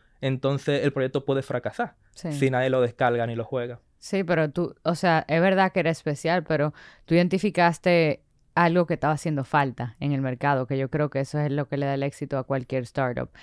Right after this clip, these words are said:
Speaker 2: Eh, eh, tú identificar, ok, qué, qué, una necesidad y cubrir esa necesidad. Quizá tú no te estabas dando cuenta que lo estabas haciendo, pero, pero lo hiciste.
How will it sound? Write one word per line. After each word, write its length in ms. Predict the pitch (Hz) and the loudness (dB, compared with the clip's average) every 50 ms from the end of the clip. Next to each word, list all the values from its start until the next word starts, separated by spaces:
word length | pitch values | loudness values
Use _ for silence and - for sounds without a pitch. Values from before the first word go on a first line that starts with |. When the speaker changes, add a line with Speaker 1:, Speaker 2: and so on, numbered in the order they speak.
| - - _ _ _ | -20 -20 _ _ _
Speaker 2:
Eh, 320 | - 147 151 147 147 143 - | -4 -2 0 2 0 0 0
eh, 120 | 135 147 | -2 -4
tú 120 | - - 147 | -2 0 0
identificar, 720 | 147 147 143 151 151 143 151 - 165 - - 143 139 139 | 0 0 0 -2 -2 -4 -4 -6 -6 -4 -2 0 2 2
ok, 160 | 151 147 - 143 139 131 - | 0 0 0 -2 -2 -4 -6
qué, 320 | - 147 160 165 - - _ _ _ _ _ _ _ _ | -2 0 2 2 2 0 _ _ _ _ _ _ _ _
qué, 300 | _ - 175 170 - - - - _ - - - - | _ 2 2 2 2 0 -10 -14 _ -10 -10 -6 0
una 240 | - 175 185 202 214 | 2 4 4 4 4
necesidad 640 | 202 190 - - 175 156 - 147 135 165 214 285 339 - - _ _ _ _ _ - | 4 2 0 0 -4 -2 -2 -2 0 2 0 0 0 -6 -20 _ _ _ _ _ -4
y 60 | 160 | -4
cubrir 520 | 151 - 147 139 139 160 180 185 160 135 - - | -2 0 0 2 4 4 4 4 4 2 0 -2
esa 280 | 147 143 - - 143 | -2 -2 0 0 0
necesidad. 580 | 147 143 127 - 147 135 - 143 135 135 131 123 | 0 0 -2 -2 -6 -4 -2 -2 0 0 -2 -2
Quizá 240 | - 151 - 170 151 | -4 -2 -2 -2 0
tú 100 | 143 185 | 0 0
no 140 | 185 180 165 | 0 0 -2
te 80 | 160 | -4
estabas 260 | 147 - 151 151 151 156 | -2 0 0 2 2 2
dando 200 | 160 151 131 113 | 2 0 -2 0
cuenta 420 | - 165 170 156 131 123 120 120 | 2 2 2 2 0 -2 -6 -4
que 140 | - 139 127 | -4 -4 -2
lo 80 | 127 | -2
estabas 380 | 127 - - 131 127 135 135 - | -4 -2 -2 0 0 0 0 -2
haciendo, 480 | 147 123 - - 143 143 131 127 127 117 | -4 -4 -2 -2 -2 0 0 -2 -4 -2
pero, 300 | - 143 139 139 131 - | 0 2 2 2 0 0
pero 240 | - 156 143 147 | -2 -2 0 0
lo 100 | 143 143 | 0 -2
hiciste. 520 | 143 131 - - 202 202 - _ - 127 | -4 -4 -2 -2 -2 -2 -2 _ -10 -10